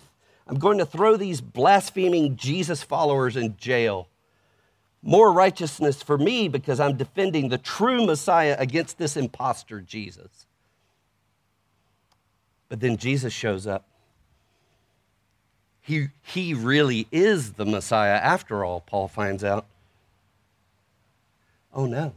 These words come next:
All this time I've been working against the true Messiah. I'm undone. I've failed. All of my righteousness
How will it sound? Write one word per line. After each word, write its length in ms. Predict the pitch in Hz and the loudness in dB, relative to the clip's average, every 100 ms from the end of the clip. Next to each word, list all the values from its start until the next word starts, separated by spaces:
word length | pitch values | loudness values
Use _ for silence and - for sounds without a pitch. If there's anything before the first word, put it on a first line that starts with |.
| - _ _ _ _ _ _ _ _ - | -18 _ _ _ _ _ _ _ _ 2
All 240 | 135 170 | 6 6
this 240 | 156 147 - | 4 0 -2
time 400 | - 170 170 131 | -4 0 2 2
I've 140 | 123 | 2
been 180 | 143 127 | 0 0
working 380 | 147 143 147 135 | 0 0 0 -2
against 720 | 117 104 160 190 165 - - | -2 -4 0 2 0 -6 -10
the 140 | 156 143 | -4 -4
true 380 | - 175 170 160 | -2 0 2 2
Messiah. 640 | 147 - 180 170 120 101 _ _ _ _ _ _ _ _ _ _ _ _ _ _ | 0 0 0 0 -2 -6 _ _ _ _ _ _ _ _ _ _ _ _ _ _
I'm 140 | 139 | 0
undone. 500 | 143 135 147 175 147 139 | 2 2 2 2 2 0
I've 180 | 123 | -2
failed. 520 | - - 180 180 127 110 _ | -4 0 2 4 2 0 _
All 280 | 151 180 233 | 4 8 8
of 140 | 214 160 | 6 4
my 160 | 151 | 2
righteousness 840 | 135 143 175 226 - 127 147 135 | 4 4 4 2 -4 -6 -4 -4